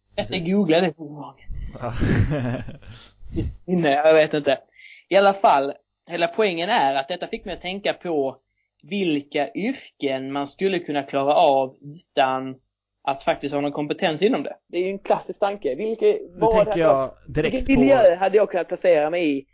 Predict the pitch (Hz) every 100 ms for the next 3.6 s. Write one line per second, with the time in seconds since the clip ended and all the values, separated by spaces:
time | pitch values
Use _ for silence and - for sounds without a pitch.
0 | - 160 160 151 135 151 147 139 135 123
1 | 131 - 151 269 135 127 - - 156 160
2 | 143 147 - 135 139 135 127 127 131 131
3 | 123 127 135 151 - -